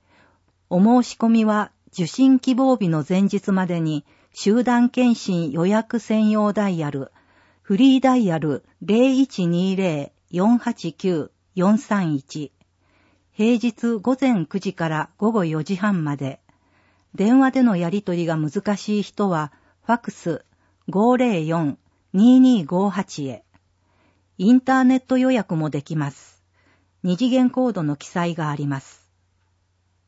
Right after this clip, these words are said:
会場、区役所別館、二月三日火曜日、午前九時から十一時半と、二月十三日金曜日、午前九時から十一時。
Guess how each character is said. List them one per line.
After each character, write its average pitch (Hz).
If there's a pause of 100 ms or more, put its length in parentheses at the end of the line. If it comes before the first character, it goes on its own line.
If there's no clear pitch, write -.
(920)
会 220
場、 202 (540)
区 208
役 285
所 165
別 151 (100)
館、 170 (560)
二 185
月 247
三 226
日 -
火 202
曜 208
日、 143 (380)
午 262
前 185
九 196
時 190
か 165
ら 156
十 202
一 208
時 196
半 180
と、 139 (360)
二 180
月 247
十 247
三 247
日 165
金 190
曜 170
日、 143 (400)
午 226
前 214
九 -
時 190
か 156
ら 143
十 180
一 165
時。 120